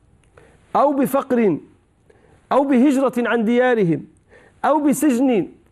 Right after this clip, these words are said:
ومع الأيام كانت كل هذه المحن أكسبتهم ذلك الزاد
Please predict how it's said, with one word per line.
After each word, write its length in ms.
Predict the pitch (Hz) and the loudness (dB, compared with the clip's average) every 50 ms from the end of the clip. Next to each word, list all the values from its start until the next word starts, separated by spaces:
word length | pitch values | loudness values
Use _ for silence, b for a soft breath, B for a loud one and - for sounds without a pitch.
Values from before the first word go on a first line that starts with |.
| _ _ - | _ _ -4
ومع 240 | 151 160 170 139 | -2 -2 0 0
الأيام 600 | 170 180 - 196 170 165 180 202 214 214 190 175 | -2 -2 -2 -2 0 0 0 0 2 2 0 0
كانت 380 | 156 - 208 214 214 208 190 - - - | -2 -4 -4 -2 -2 -4 -4 -6 -6 -2
كل 300 | - 359 370 339 262 220 | -2 0 0 0 0 0
هذه 320 | 233 240 220 208 214 226 | 0 0 0 0 0 0
المحن 460 | 208 226 254 277 - - 233 196 160 - b b b b b b b - | 0 0 -2 -2 -2 -2 -2 -2 -2 -4 b b b b b b b -12
أكسبتهم 640 | - - - - 185 185 220 - - - 185 170 156 | -12 -6 -4 -2 -2 0 -2 -4 -4 -4 -4 -4 -2
ذلك 400 | 143 190 202 190 180 170 - 185 | -2 -2 0 0 -2 -2 -2 -4
الزاد 640 | 165 139 131 127 165 202 226 226 226 202 170 147 | -4 -4 -4 -4 -2 -2 0 0 0 0 0 -2